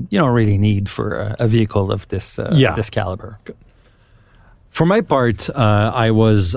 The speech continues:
Speaker 2: out in, um, North Carolina to drive the very expansive and expensive, uh, G L E, Mercedes-Benz G L E, uh, lineup for twenty twenty-four.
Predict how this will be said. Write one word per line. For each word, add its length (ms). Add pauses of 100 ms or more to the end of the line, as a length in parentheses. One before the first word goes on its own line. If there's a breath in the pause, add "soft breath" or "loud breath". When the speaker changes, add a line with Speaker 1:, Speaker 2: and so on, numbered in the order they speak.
Speaker 2:
out 380
in, 580
um, 540 (240 loud breath)
North 220
Carolina 560
to 140
drive 600 (220)
the 160
very 540 (100)
expansive 920 (140)
and 200
expensive, 840 (320 loud breath)
uh, 120
G 320
L 160
E, 80
Mercedes-Benz 800
G 300
L 140
E, 180 (380 loud breath)
uh, 100
lineup 420
for 120
twenty 220
twenty-four. 680